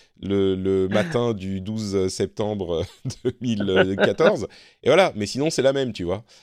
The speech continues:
Speaker 1: Donc, euh, enfin bon, je, bref,
Speaker 2: Bah, en
Speaker 1: on va
Speaker 2: fait, c'est,
Speaker 1: s'arrêter.
Speaker 2: c'est, c'est ce qui s'est passé, t'as raison, c'est, c'est exactement ce qui s'est passé pour, euh, Gamora, hein, euh, <laughs> on va pas se le cacher.
Speaker 1: Oui, bah, exactement.
Speaker 2: Euh,
Speaker 1: Mm.
Speaker 2: donc, euh, c'est possible, oui.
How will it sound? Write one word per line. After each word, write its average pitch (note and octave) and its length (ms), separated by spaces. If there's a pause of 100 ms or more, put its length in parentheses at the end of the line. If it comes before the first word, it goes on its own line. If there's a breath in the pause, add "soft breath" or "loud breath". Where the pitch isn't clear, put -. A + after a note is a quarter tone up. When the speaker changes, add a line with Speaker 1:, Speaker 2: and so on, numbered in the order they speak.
(220 soft breath)
Speaker 1:
Donc, F2+ 320
euh, D#2+ 160
enfin D2 160
bon, B1 140 (160)
je, C#2 60 (760)
bref, A2+ 320
Speaker 2:
Bah, D#3 180
en - 20
Speaker 1:
on - 20
va E3+ 140
Speaker 2:
fait, F#3+ 60
c'est, - 40
Speaker 1:
s'arrêter. E3 320
Speaker 2:
c'est, G3+ 140
c'est F#3+ 120
ce F3 60
qui F#3 60
s'est G3 80
passé, G#3+ 260
t'as F#3+ 120
raison, G#3+ 240
c'est, - 120
c'est - 180
exactement E3 380
ce F3 80
qui - 80
s'est C3 140
passé B2+ 260
pour, A2+ 260
euh, A2+ 60
Gamora, B2 500
hein, A#2+ 220
euh, A2 300
<laughs> - 40
on D#3+ 60
va C#3+ 60
pas - 100
se - 160
le A#2+ 80
cacher. C3+ 440
Speaker 1:
Oui, G#2 60
bah, G2 120
exactement. G#2 480
Speaker 2:
Euh, A2 560
Speaker 1:
Mm. A#2+ 60
Speaker 2:
donc, A#2 280
euh, A2+ 300
c'est A2+ 160
possible, C#3+ 400
oui. - 60